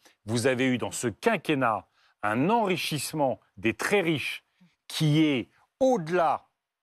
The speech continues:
au fond, euh, de, je vais pas dire de la décence, parce que la question, c'est pas d'avoir un jugement moral,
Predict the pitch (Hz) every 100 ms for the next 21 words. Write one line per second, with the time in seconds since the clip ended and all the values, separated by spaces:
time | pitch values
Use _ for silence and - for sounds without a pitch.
0 | _ - 127 - 156 127 87 _ 78 80
1 | 87 90 92 87 85 82 80 156 131 107
2 | 135 135 131 113 107 - - 139 139 175
3 | 196 175 180 190 - 214 165 - 139 147
4 | 151 160 139 131 123 117 120 107 156 151
5 | 165 170 180 175